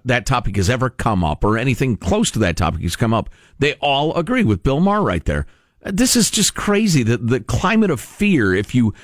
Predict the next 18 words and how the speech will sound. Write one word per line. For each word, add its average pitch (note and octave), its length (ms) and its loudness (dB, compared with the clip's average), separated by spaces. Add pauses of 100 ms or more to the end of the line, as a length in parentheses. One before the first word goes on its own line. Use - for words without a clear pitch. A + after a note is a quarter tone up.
(120)
step - 360 -2
outside E3 560 0
of G#2+ 140 -2
that, A#2 300 0 (360)
i-, G#2+ 240 0
it's - 220 0
like E3 240 -2
an B2+ 280 0
ultra-Orthodox, E3 1040 -2
like B3+ 180 0
that, C3 320 -2
those D#3 200 2
goon F3+ 300 2
squads G#2 400 0
they A2 100 2
have B2 140 0
in A2+ 80 0
Iran G2+ 400 2